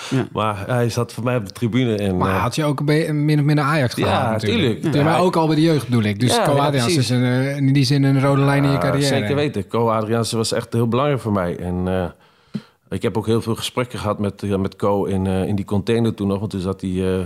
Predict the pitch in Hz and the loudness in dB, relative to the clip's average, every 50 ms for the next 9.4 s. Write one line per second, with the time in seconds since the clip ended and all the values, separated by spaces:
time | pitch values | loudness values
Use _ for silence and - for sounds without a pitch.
0 | 85 - - 104 - - - 127 143 170 - - - - 95 101 98 98 95 85 | -6 -10 -12 -14 -10 -4 -2 -2 -2 -2 -4 -8 -8 -6 -4 -2 -2 -2 -4 -6
1 | - - - 104 - 131 101 90 107 113 120 117 113 107 104 110 113 110 - 117 | -8 -6 -4 -2 -2 0 -2 0 0 2 2 2 2 0 0 0 0 0 -2 -4
2 | - 123 107 - 120 123 123 117 104 117 139 143 117 90 90 95 101 110 107 92 | -4 -4 -4 -2 -2 0 0 0 2 2 2 2 0 0 0 0 0 0 0 -2
3 | 92 104 110 110 110 107 110 139 151 135 107 85 - - - - - _ _ _ | -2 -4 -4 -2 -2 0 0 2 2 0 0 -2 -4 -10 -20 -20 -20 _ _ _
4 | _ - 98 101 90 85 110 104 - - - - 98 101 92 98 98 101 101 107 | _ -6 -4 -4 -2 -2 -2 -2 -4 -4 -4 -2 -2 0 0 0 0 2 2 0
5 | 101 90 110 98 - 107 104 101 101 101 101 95 87 90 - - - - 113 123 | 0 -2 -4 -4 -2 -2 0 0 2 0 0 0 -2 -6 -8 -10 -8 -4 -2 -2
6 | 135 127 127 117 104 90 107 104 101 95 98 98 92 - - 107 101 98 101 101 | -2 0 -2 -2 -2 0 -2 -2 -2 -2 -4 -4 -6 -6 -4 -2 -2 0 0 0
7 | 101 101 98 95 90 - - - - - 120 - 156 - 175 180 175 170 - 165 | 0 0 0 -2 -2 -6 -10 -14 -10 -8 -4 -4 -2 -2 0 -2 -2 -2 -4 -2
8 | 151 180 180 127 - - 123 120 127 113 127 127 117 104 113 - - 110 101 - | -2 -2 -2 -2 -2 -2 -2 -2 0 0 0 0 0 -2 -4 -4 -6 -6 -4 -4
9 | 92 87 80 78 - - - | -4 -4 -6 -8 -10 -16 -20